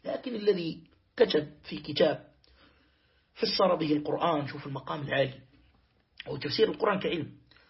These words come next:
أو فسر به حديث النبي صلى الله عليه وسلم. وقد قال سليمان التيمي رحمه الله: "كانوا يتقون تفسير الحديث كما يتقون تفسير القرآن"،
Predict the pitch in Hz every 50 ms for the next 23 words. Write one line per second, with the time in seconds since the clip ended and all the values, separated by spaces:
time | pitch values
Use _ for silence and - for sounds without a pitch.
0 | _ _ _ _ - 147 143 - 226 - - - 185 175 175 180 185 - 190 190
1 | - - 185 175 190 190 196 - - 185 180 190 208 202 196 190 190 254 - -
2 | - - - - _ _ _ _ _ _ _ - - - 131 135 - 170 180 175
3 | 156 - - 156 160 165 165 170 160 151 147 - - 214 196 185 165 151 147 147
4 | - 160 151 143 143 151 180 226 247 214 - - - - - - _ _ - 175
5 | 180 202 214 214 202 196 190 175 170 170 170 - - 180 180 - 190 208 208 202
6 | 185 - - - - - - - 262 - 233 214 202 - - - - - 214 269
7 | 330 359 359 - - - - - _ _ _ _ _ - 156 156 156 151 147 143
8 | 135 - - - - 175 175 160 147 139 - 127 - - 175 - - - - -
9 | - 143 - -